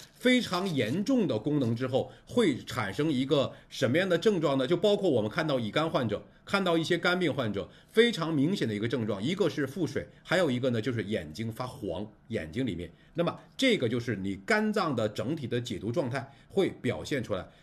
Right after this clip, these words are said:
还有一个我们会发现，一个人的肝脏不好的时候，整个的皮肤是黄色的，这都是证明你血液逐步逐步的变脏。所以说这个里边能够看到一点，那么这就是我们所讲的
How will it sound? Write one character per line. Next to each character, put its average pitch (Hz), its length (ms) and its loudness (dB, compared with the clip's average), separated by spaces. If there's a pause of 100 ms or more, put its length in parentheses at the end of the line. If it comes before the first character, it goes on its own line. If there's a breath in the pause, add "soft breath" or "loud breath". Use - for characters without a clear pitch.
还 202 160 2
有 220 60 6
一 180 100 4
个 175 100 2
我 123 160 2
们 110 80 0
会 139 120 0
发 139 160 0
现， 131 220 -4
一 180 140 0
个 175 80 2
人 139 140 2
的 147 100 0
肝 190 240 -4
脏 165 180 0
不 135 120 -4
好 107 140 -6
的 87 100 -8
时 92 80 -6
候， 117 180 -2 (160 loud breath)
整 117 160 0
个 127 120 0
的 135 60 -2
皮 123 140 -6
肤 147 140 -2
是 143 60 -4
黄 85 180 -8
色 98 100 -4
的， 85 100 -6 (500)
这 214 100 4
都 254 220 6
是 170 100 2
证 151 180 2
明 123 160 0
你 110 140 -2
血 160 320 0
液 165 200 0 (200)
逐 175 160 0
步 160 100 -2
逐 120 140 -4
步 117 80 -2
的 117 100 -2
变 113 240 -2
脏。 117 320 -4 (260 soft breath)
所 185 120 0
以 - 20 4
说 190 100 2
这 214 160 2
个 151 120 0
里 107 100 0
边 107 180 -2
能 107 120 -2
够 120 120 0
看 120 200 -6
到 110 100 -2
一 104 80 -4
点， 95 180 -6 (1160)
那 170 100 -2
么 170 160 0 (380 soft breath)
这 254 100 10
就 226 140 8
是 208 100 4
我 135 160 6
们 160 120 4
所 151 160 2
讲 101 200 0
的 - 220 -4